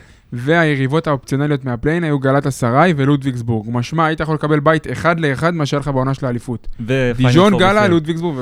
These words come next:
Speaker 1: כן.
Speaker 2: אה, מה נגיד? חבל,
Speaker 1: זה משנה
Speaker 2: אבל
Speaker 1: את כל המסלול של העונה.
Speaker 2: ברור,
Speaker 1: כי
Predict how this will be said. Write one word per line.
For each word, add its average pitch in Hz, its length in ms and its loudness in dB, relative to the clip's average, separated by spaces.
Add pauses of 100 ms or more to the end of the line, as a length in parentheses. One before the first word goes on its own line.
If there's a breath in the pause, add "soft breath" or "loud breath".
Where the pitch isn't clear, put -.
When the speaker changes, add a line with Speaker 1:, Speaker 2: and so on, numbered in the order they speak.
(160)
Speaker 1:
כן. 113 140 -12 (320)
Speaker 2:
אה, 113 60 -4 (680)
מה 117 80 -10
נגיד? 113 260 -8 (180)
חבל, 120 140 -6
Speaker 1:
זה 143 160 6
משנה 135 180 4
Speaker 2:
אבל 180 100 4
Speaker 1:
את 202 80 0
כל 208 160 2
המסלול 190 300 0
של 190 100 -2
העונה. 160 400 2 (160)
Speaker 2:
ברור, 156 360 6
Speaker 1:
כי 143 120 0